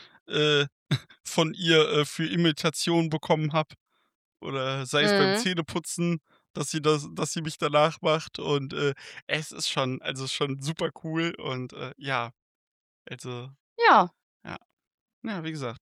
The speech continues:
Speaker 1: das ist halt das Schöne jetzt hier in diesem Gespräch, dass wir auch mal eben über Familie, Job und wie man das hinkriegt und wie Kinder einen bereichern reden und ja, finde ich echt schön.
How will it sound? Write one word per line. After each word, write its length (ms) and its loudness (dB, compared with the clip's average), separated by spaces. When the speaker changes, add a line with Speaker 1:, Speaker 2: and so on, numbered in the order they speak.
Speaker 1:
das 160 0
ist 180 -4
halt 220 2
das 200 -2
Schöne 300 -4
jetzt 200 0
hier 80 0
in 60 0
diesem 200 -4
Gespräch, 720 -6
dass 200 -2
wir 100 2
auch 100 -10
mal 200 2
eben 680 -2
über 600 -2
Familie, 640 -4
Job 340 0
und 280 -6
wie 100 -8
man 140 0
das 340 -8
hinkriegt 520 -4
und 220 -2
wie 160 -6
Kinder 360 0
einen 180 0
bereichern 580 -2
reden 400 -6
und 240 -4
ja, 140 2
finde 180 -10
ich 140 -14
echt 380 -8
schön. 580 -2